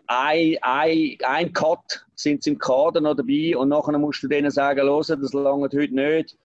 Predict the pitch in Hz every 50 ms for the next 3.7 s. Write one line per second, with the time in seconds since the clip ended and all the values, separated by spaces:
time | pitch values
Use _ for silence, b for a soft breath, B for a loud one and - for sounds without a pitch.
0 | _ - 104 117 123 127 123 113 135 135 - 147 143 147 147 143 139 - 143 139
1 | 139 135 139 143 147 151 160 156 151 - - 117 131 143 143 135 139 131 127 135
2 | 135 131 120 117 123 123 131 143 156 147 139 143 147 147 147 135 - - 127 139
3 | 135 - - 127 - 135 139 151 160 160 - 160 151